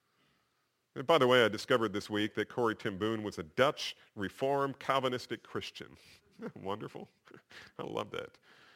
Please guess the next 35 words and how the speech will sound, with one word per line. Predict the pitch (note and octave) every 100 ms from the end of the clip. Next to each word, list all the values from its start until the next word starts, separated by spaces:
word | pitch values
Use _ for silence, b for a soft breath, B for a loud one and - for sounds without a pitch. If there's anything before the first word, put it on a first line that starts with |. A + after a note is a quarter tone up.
| b b b b -
I |
mean, | A2+ A2+
if, | G#2 -
if, | G#2 F#2+ G#2+
uh, | F#2+ F2 F2 -
if, | G2 - _ _ _ -
if | A2+
Dutch | D3+ F3+ C#3
Reform | A#2+ B2 A#2+ A#2
and | A2+ G#2
the | G#2
word | E3 -
Calvinistic, | C#3 A#2 G#2 G#2+ F#2+ E2+
if | F2+
that | C#3 D3+
just | A#2+
freaks | - B2+ B2+ A#2
you | G#2
out, | G2+ G#2
just | E3 - - - -
pretend | - B2+ G#2
I |
didn't | G2 F#2+
say | - F3+
that | A#2+ G#2
and | G#2+
we | C3+
move | C3 B2 A2
on. | G2 E2+
The | F#2+
rest | C3+ -
of | E2+
us | D#2+
enjoy | D2 D#2+ D2+
it. | C#2